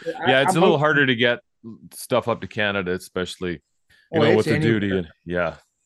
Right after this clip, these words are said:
Speaker 1: yeah, it's
Speaker 2: Anywhere
Speaker 1: tough.
Speaker 2: you come, when you get out of the country, it's just, it's crazy.
Speaker 1: Well, and the price of everything now too. I mean, it costs you, you know,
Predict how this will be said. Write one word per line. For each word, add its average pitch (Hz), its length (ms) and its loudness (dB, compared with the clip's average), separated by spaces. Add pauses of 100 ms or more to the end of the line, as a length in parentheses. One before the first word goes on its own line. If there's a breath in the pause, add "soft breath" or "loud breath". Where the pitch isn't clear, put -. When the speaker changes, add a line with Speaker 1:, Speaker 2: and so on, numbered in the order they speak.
(140)
Speaker 1:
yeah, 143 220 -10
it's 208 100 -6
Speaker 2:
Anywhere 190 300 4
Speaker 1:
tough. 156 100 -2
Speaker 2:
you 156 100 -8
come, 170 260 -4
when 160 220 -2
you 160 80 -4
get 156 140 2
out 151 180 2
of 139 40 -4
the 139 80 -8
country, 127 480 -10
it's 127 240 -10
just, 135 220 -10 (100)
it's 127 120 -10
crazy. 127 540 -8 (340 soft breath)
Speaker 1:
Well, 143 140 2
and 143 80 0
the 131 40 2
price 131 320 0
of 127 80 0
everything 110 300 0
now 101 200 -2
too. 104 280 -6
I 90 60 -4
mean, 87 120 -4
it 82 140 -8
costs 92 380 -2
you, 80 280 -6
you 76 160 -14
know, 73 220 -12